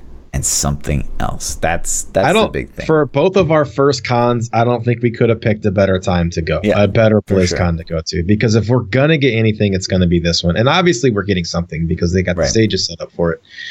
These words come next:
Speaker 2: So I think we picked a really good one to go to.
Speaker 1: Yeah.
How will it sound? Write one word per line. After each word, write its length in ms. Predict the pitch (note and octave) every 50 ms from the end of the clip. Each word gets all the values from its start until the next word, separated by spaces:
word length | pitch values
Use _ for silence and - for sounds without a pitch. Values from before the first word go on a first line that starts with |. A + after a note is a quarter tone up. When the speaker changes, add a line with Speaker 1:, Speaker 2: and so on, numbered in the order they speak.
| - - - - - - _
Speaker 2:
So 180 | - - B2+ A#2+
I 100 | C3+ C#3
think 160 | E3+ F3 -
we 100 | C3+ B2+
picked 240 | - C3+ C3 - -
a 60 | A#2
really 240 | G2+ G#2+ G#2+ G2+ F#2
good 160 | G2 G2 F#2
one 100 | F#2+ F2+
to 80 | F2 F2
go 160 | E2+ F2+ F2+ F2
to. 280 | - - F#2 F2 F2 F2
Speaker 1:
Yeah. 200 | F2 E2 -